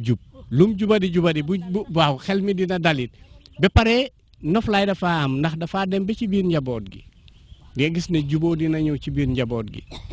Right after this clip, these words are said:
Te yenn ay góor yi dañ ko def tam, dafa, dafa, dafa, dafa, dafa jur musiba. Léeg-léeg nga féete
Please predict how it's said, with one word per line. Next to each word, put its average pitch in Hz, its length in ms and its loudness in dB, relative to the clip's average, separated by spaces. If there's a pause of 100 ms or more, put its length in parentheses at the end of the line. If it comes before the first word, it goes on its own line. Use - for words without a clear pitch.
(460)
Te 180 320 6
yenn 208 280 -6
ay 214 120 -2
góor 185 220 2
yi 185 80 0
dañ 175 160 -2
ko 170 140 -6
def 160 160 -6
tam, 139 180 -4
dafa, 151 380 -2 (200)
dafa, 123 280 -6
dafa, 120 340 -6
dafa, 117 280 -6
dafa 117 300 -4 (1300)
jur 131 200 6 (800)
musiba. 110 460 -2 (1400)
Léeg-léeg 151 400 2
nga 156 120 0 (600)
féete 135 760 0